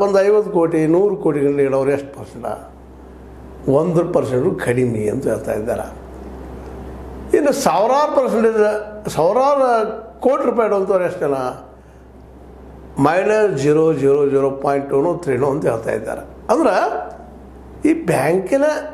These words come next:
ವ್ಯವಹಾರಗಳು ನೋಡಿದಾಗ ಇಲ್ಲಿ ಬಡವ್ರ ಪಾಲು ಎಷ್ಟದ ಇದ್ರೊಳಗೆ ಅನ್ನೋದು ಸ್ಪಷ್ಟ ಆಗ್ತದೆ. ಎಷ್ಟು ಜನ ಇಲ್ಲೇ ಬ್ಯಾಂಕ್ ಜೋಡಿ ವ್ಯವಹಾರ ಮಾಡ್ತಾ ಇದ್ದಾರಂತ. ಬ್ಯಾಂಕ್ ಜೋಡಿ ವ್ಯವಹಾರ ಮಾಡೋರು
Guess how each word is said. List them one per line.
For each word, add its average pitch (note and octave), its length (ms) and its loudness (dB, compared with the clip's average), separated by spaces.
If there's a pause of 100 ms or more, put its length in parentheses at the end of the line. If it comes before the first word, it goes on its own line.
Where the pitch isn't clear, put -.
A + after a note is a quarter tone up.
(180)
ವ್ಯವಹಾರಗಳು F#3+ 500 2
ನೋಡಿದಾಗ C#3+ 420 0 (560)
ಇಲ್ಲಿ A3+ 220 -2
ಬಡವ್ರ F#3 340 0 (140)
ಪಾಲು F3 260 0
ಎಷ್ಟದ E3 320 0
ಇದ್ರೊಳಗೆ A#2+ 380 -4
ಅನ್ನೋದು G3+ 200 -2
ಸ್ಪಷ್ಟ - 360 -6
ಆಗ್ತದೆ. - 760 -6
ಎಷ್ಟು - 160 -4
ಜನ F#3 120 4
ಇಲ್ಲೇ G3+ 600 0 (280)
ಬ್ಯಾಂಕ್ F3 260 2
ಜೋಡಿ F#3+ 240 2
ವ್ಯವಹಾರ D#3 220 2
ಮಾಡ್ತಾ B2+ 360 -2
ಇದ್ದಾರಂತ. A2 440 -8 (560)
ಬ್ಯಾಂಕ್ A3 260 2
ಜೋಡಿ B3 100 2
ವ್ಯವಹಾರ A#3 240 2
ಮಾಡೋರು A#3+ 720 0